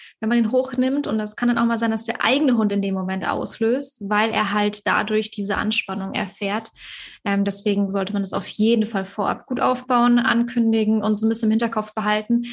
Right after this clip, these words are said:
ob der Hund es vielleicht trotzdem nicht gerne mag oder ob er wirklich sehr fein ist, damit hochgehoben zu werden. Ich nutze es mit der,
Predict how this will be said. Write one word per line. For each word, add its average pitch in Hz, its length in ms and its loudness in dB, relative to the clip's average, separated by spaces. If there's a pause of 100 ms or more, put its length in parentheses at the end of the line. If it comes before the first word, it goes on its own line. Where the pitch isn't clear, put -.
(360)
ob 220 160 0
der 220 100 2
Hund 233 180 4
es 220 120 0
vielleicht 196 320 0
trotzdem - 440 2
nicht 240 220 2
gerne 233 260 2
mag 247 360 4
oder 208 200 2
ob 208 140 -2
er 202 80 0
wirklich 202 300 -4
sehr 185 200 0
fein - 300 -6
ist, - 220 -10
damit 208 320 -6
hochgehoben 208 540 -4
zu 208 180 -4
werden. 220 420 0
Ich - 220 -2
nutze 240 180 0
es - 80 -2
mit 214 200 0
der, 208 180 0